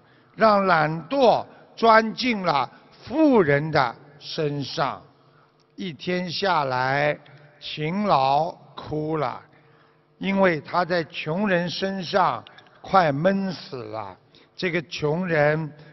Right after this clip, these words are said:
非常的懒惰，一步都不愿意走。勤劳在天上从小到大，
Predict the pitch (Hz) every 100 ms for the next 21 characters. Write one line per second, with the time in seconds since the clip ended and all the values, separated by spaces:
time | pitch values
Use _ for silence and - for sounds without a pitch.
0 | - - 220 240 240 190 170 175 180 175
1 | 143 - 151 143 120 127 123 185 165 127
2 | 110 - - _ - 175 220 247 185 277
3 | 226 202 196 165 190 202 190 170 170 160
4 | - 151 120 127 131 143 - - - -
5 | - - 175 233 254 208 175 196 202 180
6 | 147 202 202 165 208 170 131 - - _
7 | - 170 196 247 302 277 - 180 151 156
8 | 196 165 131 175 147 120